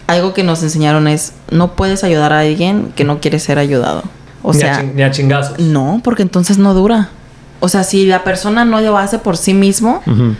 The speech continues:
Speaker 1: el cambio no va a durar. Y el cambio no va a ser genuino, porque la persona no quiere hacerlo.
Speaker 2: Ujú.
Speaker 1: O sea, y eso es algo que yo también he tenido que aprender. O sea, a veces, por ejemplo,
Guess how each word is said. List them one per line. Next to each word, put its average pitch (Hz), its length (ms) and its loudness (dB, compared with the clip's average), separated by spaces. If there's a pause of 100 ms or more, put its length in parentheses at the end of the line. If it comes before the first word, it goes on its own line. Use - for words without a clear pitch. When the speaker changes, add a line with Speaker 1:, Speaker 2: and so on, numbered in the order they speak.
(140)
Speaker 1:
el 170 140 0
cambio 190 320 0
no 180 100 2
va 175 60 2
a 170 40 2
durar. 127 260 0 (340)
Y 170 160 2
el 165 120 0
cambio 170 600 0
no 160 240 2
va 160 60 0
a - 20 -2
ser 165 180 -2
genuino, 156 540 -2 (440)
porque 170 220 -2
la 156 140 -2
persona 160 520 -4
no 151 320 2
quiere - 220 0
hacerlo. - 440 -4 (140)
Speaker 2:
Ujú. 113 260 -2 (340)
Speaker 1:
O 165 80 0
sea, 175 120 2
y 165 120 0
eso 170 120 0
es 190 80 -4
algo 196 240 0
que 196 140 0
yo 151 120 2
también 170 260 2
he 180 60 0
tenido 165 340 0
que 185 60 0
aprender. 180 440 0 (320)
O 165 120 2
sea, 165 200 2
a - 20 0
veces, 175 540 -2 (240)
por 190 120 -2
ejemplo, 170 260 -2